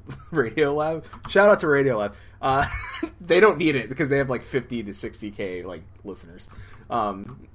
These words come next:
<laughs> so they, uh, they did this great episode called, uh, the, uh, the La Mancha Screwjob, and they took, like, these two separate things that wouldn't go together and made it, like, into a show.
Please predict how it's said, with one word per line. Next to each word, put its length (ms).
<laughs> 180
so 640
they, 240
uh, 260
they 160
did 120
this 260
great 320
episode 400
called, 380
uh, 380
the, 140
uh, 720
the 100
La 440
Mancha 320
Screwjob, 720
and 160
they 100
took, 280
like, 160
these 180
two 200
separate 420
things 220
that 180
wouldn't 320
go 140
together 360
and 240
made 200
it, 160
like, 300
into 300
a 40
show. 420